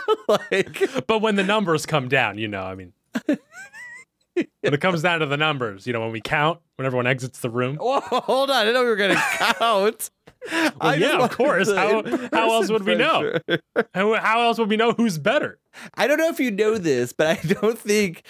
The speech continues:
Speaker 1: the size of your room dictates how many people are gonna be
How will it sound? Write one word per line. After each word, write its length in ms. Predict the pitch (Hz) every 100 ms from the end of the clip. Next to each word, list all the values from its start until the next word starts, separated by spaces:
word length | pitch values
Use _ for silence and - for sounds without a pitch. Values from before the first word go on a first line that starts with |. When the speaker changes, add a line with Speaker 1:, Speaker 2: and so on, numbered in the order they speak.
| - -
Speaker 1:
the 140 | 170
size 680 | 180 - - - 156 190 196
of 140 | 226
your 100 | 233
room 400 | 220 226 240 226 -
dictates 480 | 208 208 269 208 -
how 240 | - 226
many 160 | 220 226
people 380 | - 247 180 226
are 120 | 226
gonna 180 | 220 226
be 220 | 208 220